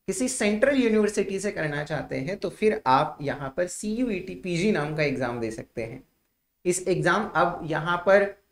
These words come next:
आ, किसी भी यूनिवर्सिटी में, सेंट्रल यूनिवर्सिटी में आपको अलग से कोई टेस्ट देने की ज़रूरत नहीं है। आप इस एग्जाम के स्कोर के बेसिस के ऊपर आप अपना मास्टर सेंट्रल यूनिवर्सिटी से कंप्लीट कर सकते हैं।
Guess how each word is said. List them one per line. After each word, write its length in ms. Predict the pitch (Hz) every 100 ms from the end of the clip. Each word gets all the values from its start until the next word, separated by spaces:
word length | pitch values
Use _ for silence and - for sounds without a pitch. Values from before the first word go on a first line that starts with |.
| _ _ -
आ, 260 | 135 135 131
किसी 580 | 131 - - 175 - 226
भी 100 | 247
यूनिवर्सिटी 840 | 196 175 175 214 220 202 165 175
में, 320 | 160 131 135
सेंट्रल 360 | - 147 147 156
यूनिवर्सिटी 560 | 139 135 135 143 131 147
में 220 | 190 -
आपको 280 | 135 135 202
अलग 400 | 202 160 175 208
से 140 | -
कोई 220 | 233 190 185
टेस्ट 300 | 170 165 156
देने 200 | 151 143
की 120 | 147
ज़रूरत 320 | 127 131 131
नहीं 240 | 123 139 165
है। 100 | -
आप 280 | 160 160 -
इस 240 | 208 - -
एग्जाम 400 | 156 135 139 147
के 180 | 165 214
स्कोर 300 | 214 233 247
के 120 | 208
बेसिस 320 | 156 156 147
के 120 | - 147
ऊपर 340 | 131 143 151
आप 280 | 139 143 - - -
अपना 340 | 160 214 226
मास्टर 440 | 185 160 - 208 214
सेंट्रल 420 | - 156 156 196
यूनिवर्सिटी 600 | 160 143 139 147 143 165
से 120 | 240
कंप्लीट 400 | 233 156 143 135
कर 100 | 127
सकते 320 | - 120 -
हैं। 220 | 113 135